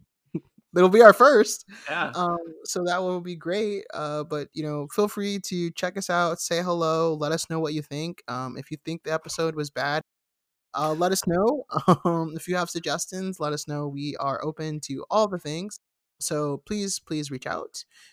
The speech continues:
Speaker 2: And be sure to listen to us on all the things, uh, Apple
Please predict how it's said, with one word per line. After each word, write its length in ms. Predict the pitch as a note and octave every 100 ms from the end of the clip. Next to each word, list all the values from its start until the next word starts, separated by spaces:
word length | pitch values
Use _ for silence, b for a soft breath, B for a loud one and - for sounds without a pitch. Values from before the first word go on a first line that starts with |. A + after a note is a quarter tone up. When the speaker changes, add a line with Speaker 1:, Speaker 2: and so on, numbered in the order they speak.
| B
Speaker 2:
And 420 | D#3 E3+ F3 F3 E3 -
be 120 | F#3+
sure 140 | G#3
to 40 | F3+
listen 240 | F3+ F#3
to 160 | F3+ E3
us 320 | D#3+ E3 -
on 340 | D3+ D3+ D3 D3 -
all 220 | D#3+ F#3
the 100 | F#3
things, 500 | F3+ E3+ F3 F#3+ F#3
uh, 320 | - C#3 C#3 C3+
Apple 240 | D#3 F3